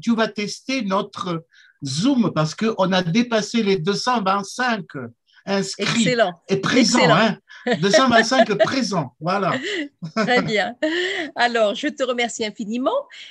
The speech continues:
Speaker 2: Euh, je remercie, euh, Léa Marat qui va présenter, euh, nous présenter, euh, un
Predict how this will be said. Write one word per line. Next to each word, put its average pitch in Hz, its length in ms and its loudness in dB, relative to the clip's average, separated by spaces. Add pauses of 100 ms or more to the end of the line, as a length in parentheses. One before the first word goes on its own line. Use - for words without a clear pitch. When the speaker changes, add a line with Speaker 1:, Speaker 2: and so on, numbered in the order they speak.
(120)
Speaker 2:
Euh, 214 160 0
je 233 140 -2
remercie, 269 720 -2
euh, 190 100 -2
Léa 233 340 0
Marat 220 420 -2
qui 226 140 -16
va 180 160 -4
présenter, 196 840 -8
euh, 170 200 -8
nous 185 140 -8
présenter, 190 760 -8 (340)
euh, 175 280 -4
un 175 460 -6